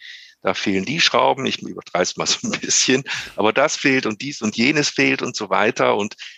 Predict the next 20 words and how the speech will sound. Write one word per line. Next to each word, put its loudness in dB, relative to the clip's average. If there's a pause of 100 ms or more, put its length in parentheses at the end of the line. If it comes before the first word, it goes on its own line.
(120)
die -18
Globalisierung 2
hat 0
ja 4
dazu 0
geführt, -2
dass, 0
was 0
weiß 0
ich, -6
ein, -16 (1500)
äh, 2
Rasier-, 2
äh, 2 (100)
äh, -6 (880)
ein -14
Roboter, 0
äh, -8
Rasier-, 2
äh, 2